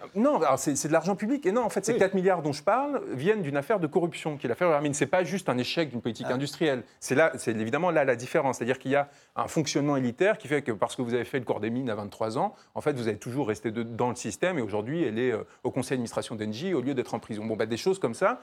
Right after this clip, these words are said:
Speaker 1: Et à un moment, il faut faire. C'est, il y a une jouissance qui est dangereuse dans le fait de proposer des choses de cet ordre-là, non ? C'est-à-dire de reprendre une forme de souveraineté populaire pour remettre en question le tragique du politique. C'est-à-dire qu'aujourd'hui, le politique est devenu une affaire de carrière, une affaire d'installation, de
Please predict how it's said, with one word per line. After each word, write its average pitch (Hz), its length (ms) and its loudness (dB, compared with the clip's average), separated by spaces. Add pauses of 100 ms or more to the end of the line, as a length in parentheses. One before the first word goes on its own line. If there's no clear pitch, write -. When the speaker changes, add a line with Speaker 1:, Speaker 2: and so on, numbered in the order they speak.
(220)
Speaker 1:
Et 139 40 4
à 131 60 4
un - 20 2
moment, 156 240 4
il 226 80 0
faut - 160 -4 (260)
faire. 165 260 2 (380)
C'est, 175 220 0 (160)
il 151 80 -2
y 156 80 6
a 156 60 6
une 160 80 0
jouissance 175 400 0
qui - 120 -4
est 117 40 0
dangereuse 131 600 2 (220)
dans 113 140 2
le 113 80 0
fait 120 160 2
de 113 100 -2
proposer 127 500 0
des 110 140 0
choses 120 180 -2
de 107 60 -2
cet 107 220 -2
ordre-là, 98 300 -2
non ? 151 140 0
C'est-à-dire 120 300 0
de 117 80 -2
reprendre 143 580 0
une 110 80 -2
forme 127 300 -2
de 117 60 -6
souveraineté 120 640 -2 (220)
populaire 156 520 0
pour 120 200 -4 (180)
remettre 156 580 2
en 131 60 0
question 220 480 -2 (420)
le 131 160 0
tragique 170 640 -2
du 120 100 -6
politique. 160 440 -2
C'est-à-dire 113 320 -2
qu'aujourd'hui, 127 380 -2
le 123 80 0
politique 117 420 -6
est 113 60 -2
devenu 113 220 -4
une 110 80 -2
affaire 101 220 -4
de 107 80 -2
carrière, 180 460 2
une 135 80 0
affaire 110 220 -2
d'installation, 135 640 -2
de 120 160 0